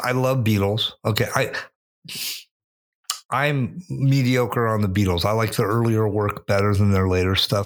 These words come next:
Um, but anyway, I, you know, I like 'em well enough. I like the early fun stuff, but they were just, you know, boy meets girl. Um, I like the game though. I like the way the game shoots. I, I, they took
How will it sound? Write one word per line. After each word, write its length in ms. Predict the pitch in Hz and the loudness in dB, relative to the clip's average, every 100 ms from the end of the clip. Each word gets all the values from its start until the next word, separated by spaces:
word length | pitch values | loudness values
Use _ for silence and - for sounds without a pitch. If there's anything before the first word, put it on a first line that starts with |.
| - | -2
Um, 480 | 135 131 127 113 - | -2 0 0 -4 -2
but 80 | 170 | 0
anyway, 360 | 170 131 110 117 | 2 0 0 -2
I, 40 | 180 | -2
you 160 | 190 | 0
know, 80 | 190 | 0
I 140 | 165 | 0
like 220 | 196 196 185 | 0 0 0
'em 100 | 165 | 2
well 160 | 156 | 2
enough. 200 | 151 143 | 0 0
I 40 | 151 | 0
like 180 | 143 127 | 0 0
the 80 | 131 | -2
early 260 | 117 123 | 0 0
fun 260 | 110 117 110 | 0 0 0
stuff, 260 | - 117 110 | 0 -2 0
but 80 | 117 | 0
they 60 | 104 | 0
were 100 | 104 | 0
just, 460 | 107 104 - - - | 0 -2 -4 -12 -4
you 80 | 120 | -2
know, 80 | 104 | 0
boy 200 | 113 107 | 0 2
meets 220 | 101 - | 2 -2
girl. 360 | - 90 82 - _ - | -4 -2 -4 -8 _ -6
Um, 520 | 127 127 123 117 107 - _ _ _ - - - _ - | -2 0 0 0 -4 -8 _ _ _ -20 -20 -20 _ -4
I 80 | 156 | -2
like 200 | 170 165 | -2 -2
the 80 | 165 | 0
game 260 | 180 170 | 2 2
though. 100 | 90 | 0
I 100 | 98 | 0
like 180 | 131 131 | -2 -2
the 80 | 147 | 0
way 100 | 139 | 0
the 80 | 127 | 0
game 200 | 131 131 | 0 0
shoots. 320 | - 139 - | 0 -2 -2
I, 140 | - 120 - | -2 -2 0
I, 120 | 120 - - - - - 117 | -2 -4 -10 -12 -14 -10 -2
they 160 | 135 | -2
took 520 | 135 175 175 175 - | 0 0 0 -2 -10